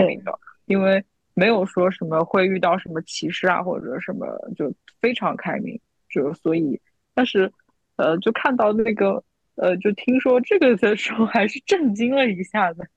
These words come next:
Speaker 2: 那这个还是要看，我可以讲这个故事，就是我们班里有一个男生，他是双嘛，
Speaker 1: 嗯。
Speaker 2: 其实第一个学期还跟我们班另外一个女生谈过恋爱，然后后来好像说谈完以后，他就觉得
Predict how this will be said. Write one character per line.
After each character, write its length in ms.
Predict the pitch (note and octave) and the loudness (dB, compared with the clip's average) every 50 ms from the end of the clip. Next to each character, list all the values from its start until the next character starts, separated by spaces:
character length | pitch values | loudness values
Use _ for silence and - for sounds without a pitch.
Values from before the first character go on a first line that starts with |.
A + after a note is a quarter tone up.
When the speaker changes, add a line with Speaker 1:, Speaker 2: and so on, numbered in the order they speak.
| - F4+ G#4 - - - - _ _ _ _ _ - | -2 -2 -2 -2 -4 -10 -14 _ _ _ _ _ 4
Speaker 2:
那 120 | G#4 A4 | 4 6
这 120 | - A4 G#4+ | 6 6 4
个 60 | G4+ | 4
还 180 | D#4 C#4 A#3+ A#3 | 4 4 2 4
是 80 | B3 | 4
要 160 | C#4 C#4 C4+ B3+ - | 4 2 2 0 -4
看， 400 | - - - D4+ B3+ G#3 F3+ - - _ | -10 -4 0 0 0 0 0 -4 -10 _
我 220 | - - G#3 G#3+ | -2 0 0 0
可 140 | G#3 - B3 | 2 2 2
以 80 | B3 A3+ | 2 2
讲 240 | - A#3 F#3+ D#3+ F3+ | 2 0 -2 0 0
这 100 | G3+ G3 | 2 2
个 140 | F#3+ F3 | 2 2
故 160 | F3+ - E3 - | 2 -2 -6 -8
事， 160 | - - F#3+ | -8 -8 -2
就 100 | G3 A3+ A3+ | 0 0 2
是 260 | A#3 A3+ G#3+ F#3+ D3+ | 4 4 4 4 2
我 260 | - - - - G#3 | 0 -2 0 0 2
们 360 | G3 F#3 F#3+ G3 G3+ G#3+ G#3 - _ _ _ _ | 4 4 4 4 2 0 -2 -4 _ _ _ _
班 260 | - A#3+ A#3 A#3+ A#3+ B3 | 2 2 4 4 2 2
里 140 | A#3 G#3+ | -2 0
有 160 | G3 F#3 F3 D#3 | 2 2 2 2
一 80 | D#3+ | 2
个 240 | E3+ - G#3 G3+ G3+ | 0 0 0 0 0
男 280 | F#3+ F#3+ F3+ D#3+ D#3+ G3 | 0 -2 -2 -2 -2 -4
生， 200 | - G#3 G3+ G#3 | -2 0 0 0
他 180 | G#3+ - A3 G#3+ | 0 0 -2 -2
是 400 | G#3+ - - G#3 G3 F#3 F3+ F3 | -2 -2 -2 0 0 0 0 0
双 340 | F3+ - - A3+ A3+ A#3+ A#3+ | -4 -2 0 0 0 2 0
嘛， 180 | A3+ F3+ D#3 - - | -2 -2 -2 -2 0
Speaker 1:
嗯。 300 | G#3 G3+ F#3+ F#3 A3+ - _ _ _ _ _ | 0 0 0 -2 -6 -10 _ _ _ _ _
Speaker 2:
其 160 | - - A#3+ | -4 -2 -2
实 80 | A#3+ A#3 _ | -2 -2 _
第 120 | - C4 C4+ | 2 2 4
一 60 | C4 | 4
个 80 | B3 | 2
学 200 | A#3 - G3 F3+ F3+ | 2 2 0 0 0
期 180 | F3+ - G3+ | 0 -2 0
还 120 | G#3+ G3+ F#3 | 0 0 0
跟 160 | G3 A3+ A3+ | 0 0 0
我 40 | G#3 | 0
们 140 | F#3+ E3+ E3+ | 0 -2 0
班 180 | G3 G3+ G3+ F#3+ | 0 0 0 0
另 100 | F#3+ G#3+ | 0 0
外 80 | G#3+ | 2
一 40 | G#3 | 2
个 60 | G3 | 0
女 120 | F#3 D#3+ E3+ | -2 -2 -2
生 160 | F3+ F3+ G3 | -2 -4 -4
谈 180 | - - E3 | -2 -4 -2
过 80 | E3+ E3+ | -2 0
恋 160 | E3+ F3+ F3+ | 0 0 0
爱， 80 | F3+ F3 - _ _ _ _ _ _ _ _ _ | -2 -6 -10 _ _ _ _ _ _ _ _ _
然 120 | - F#3+ F#3+ | -2 0 2
后 400 | A3+ A3+ A3 G#3+ G#3+ G#3 G#3+ G#3 | 2 4 4 4 4 4 4 2
后 220 | G#3 - C4 A#3+ | 2 0 2 2
来 160 | G#3+ F#3+ F#3 | 4 2 2
好 140 | F#3+ - E3 | 2 0 -2
像 80 | F3+ G3 | 0 0
说 100 | - - | 0 -2
谈 200 | - - A3+ G#3+ | 0 0 0 2
完 140 | A3+ A3+ A#3 | 2 2 2
以 40 | G#3 | 2
后， 300 | G3 G#3 A3+ G#3 G3+ F#3+ | 2 2 2 2 2 2
他 180 | - - A3 G#3 | -2 -2 2 2
就 140 | G#3+ G#3+ | 2 2
觉 220 | G#3 - - E3 E3 | 2 2 0 0 4
得 260 | F3 F#3 F#3 F3+ E3+ | 4 4 4 2 0